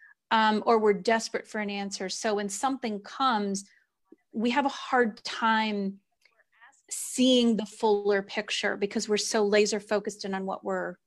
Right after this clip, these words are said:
we're anticipating. Uh, so it is definitely helpful to write things down, record it, come back to it, and, um, and to be able to kind of step away for it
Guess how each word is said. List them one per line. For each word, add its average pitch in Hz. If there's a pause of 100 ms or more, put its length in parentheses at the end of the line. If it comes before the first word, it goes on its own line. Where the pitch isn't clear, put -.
(540)
we're 214
anticipating. 202 (440)
Uh, 196
so 240
it 233
is 233
definitely 226
helpful 202
to 202
write 190
things 196
down, 202
record 202
it, 202 (100)
come 196
back 190
to 202
it, 190 (460)
and, 190
um, 185 (800)
and 226
to 226
be 226
able 226
to 226
kind 214
of 185 (840)
step 285
away 214
for 254
it 285